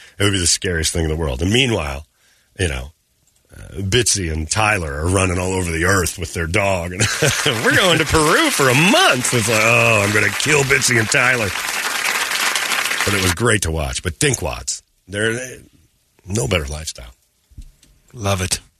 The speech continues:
Speaker 1: And then they always throw that thing out there with the declining birth rates and how it's gonna destroy the human race. You know who doesn't care about that?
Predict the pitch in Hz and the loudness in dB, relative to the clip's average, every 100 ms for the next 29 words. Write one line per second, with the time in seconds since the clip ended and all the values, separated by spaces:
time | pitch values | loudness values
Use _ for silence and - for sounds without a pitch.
0 | - 110 135 139 113 113 104 - 104 95 | -2 2 2 2 2 2 0 0 0 0
1 | 90 78 - 90 82 76 80 73 71 - | -2 -4 -6 -4 -4 -4 -6 -10 -8 -8
2 | 76 90 - 90 85 76 69 82 - 76 | -4 -2 0 2 2 0 0 -2 0 -4
3 | 65 - 71 85 73 - 76 65 67 - | -4 -4 -4 -4 -2 -2 -2 -2 -2 -4
4 | - 82 76 80 73 73 76 64 - 95 | -2 -2 0 -2 -2 -4 -4 -6 -2 0
5 | 104 104 104 101 90 95 107 110 113 117 | 2 2 2 0 0 0 2 0 0 -2